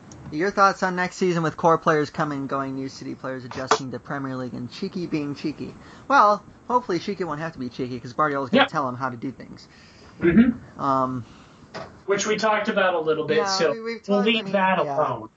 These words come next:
Speaker 1: We, we've gone
Speaker 2: Uh,
Speaker 1: through a lot of things here. I don't, uh,
Speaker 2: yeah,
Speaker 1: I
Speaker 2: we
Speaker 1: wanna add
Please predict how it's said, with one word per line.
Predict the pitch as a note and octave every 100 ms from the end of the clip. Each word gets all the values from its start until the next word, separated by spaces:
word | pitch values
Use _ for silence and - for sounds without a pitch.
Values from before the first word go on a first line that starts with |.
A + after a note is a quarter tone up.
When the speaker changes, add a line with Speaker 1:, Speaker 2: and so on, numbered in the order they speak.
| _ _ -
Speaker 1:
We, | F#3+
we've | F#3+ A3 F#3
gone | G#3+ G#3
Speaker 2:
Uh, | G3
Speaker 1:
through | G3 F3
a | D#3
lot | C#3+ C#3
of | A#2+
things | C3+ A#2+ A#2+
here. | A#2+ A#2
I | A#2 B2
don't, | B2+ B2 -
uh, | -
Speaker 2:
yeah, | A#3+ C4+ A#3+
Speaker 1:
I | A3+
Speaker 2:
we |
Speaker 1:
wanna | C#4
add | C#4